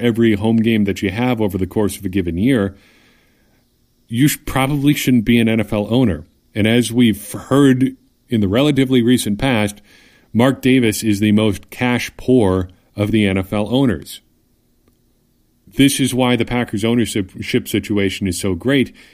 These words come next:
You never have to deal with being cash poor. If you manage your situation right, you don't ever have a, a rich owner who doesn't, <laughs> a rich owner who can't afford things.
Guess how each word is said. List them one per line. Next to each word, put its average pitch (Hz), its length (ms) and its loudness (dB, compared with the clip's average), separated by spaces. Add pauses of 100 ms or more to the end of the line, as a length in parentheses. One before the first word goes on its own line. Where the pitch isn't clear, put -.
(120)
You 113 80 0
never 113 200 2
have 110 200 -4
to 117 80 -4
deal 123 220 4
with 98 180 -2
being 87 280 -2
cash 87 360 -10
poor. - 280 -10 (320)
If 90 200 -10
you 101 60 -2
manage 107 420 0
your 107 80 -2
situation 101 680 -4
right, 113 300 -2 (240)
you 104 80 -8
don't 101 140 -2
ever 101 180 -2
have 101 240 -4
a, 95 380 -4
a 90 40 -2
rich 98 280 -2
owner 104 460 0 (120)
who 101 100 0
doesn't, 101 440 -2 (1120)
<laughs> - 20 -16 (580)
a 101 880 -6
rich 113 300 2
owner 113 260 2
who 104 100 2
can't 107 280 -2
afford 117 340 -2
things. 80 320 -10